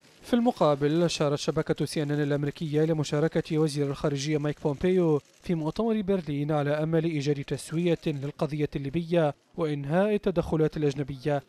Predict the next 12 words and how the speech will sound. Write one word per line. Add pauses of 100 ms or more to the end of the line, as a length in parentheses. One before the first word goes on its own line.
(200)
لكن
ذلك (160)
لم
يغير
شيئاً
في
المشهد، (180)
خاصة
أن
البعض
يتهم
واشنطن